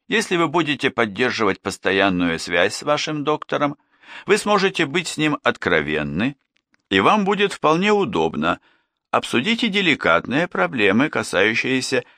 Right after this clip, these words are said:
эректильной дисфункции. А это случается.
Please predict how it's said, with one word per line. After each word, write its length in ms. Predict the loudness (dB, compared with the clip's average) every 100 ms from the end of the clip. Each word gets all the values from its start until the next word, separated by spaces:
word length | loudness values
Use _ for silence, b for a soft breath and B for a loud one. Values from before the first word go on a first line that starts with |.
| b 0
эректильной 800 | 2 2 -2 -2 0 2 0 0
дисфункции. 1000 | -2 -4 -8 -8 -8 -10 -12 -14 -14 _ _ b b b b
А 120 | 0 4
это 260 | 4 2
случается. 840 | 0 -2 -2 -2 -2 -4 -10 -12